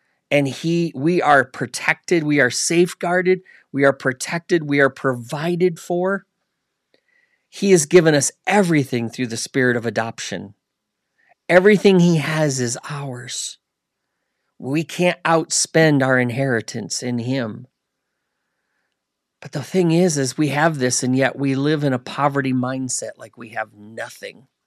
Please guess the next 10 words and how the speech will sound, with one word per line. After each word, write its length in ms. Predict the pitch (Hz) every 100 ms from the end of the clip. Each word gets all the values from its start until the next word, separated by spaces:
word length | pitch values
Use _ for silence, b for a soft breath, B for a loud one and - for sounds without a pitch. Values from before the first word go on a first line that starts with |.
| _ _ _ _ _ _ _ _ _ _ _ _ _ _ -
or 120 | 139
that 140 | 123
we 140 | 120 123
can 240 | - 110
do 180 | 127 135
it 80 | 117
all 220 | 117 123
on 120 | 127
our 200 | 127 110
own, 420 | 120 113 98 98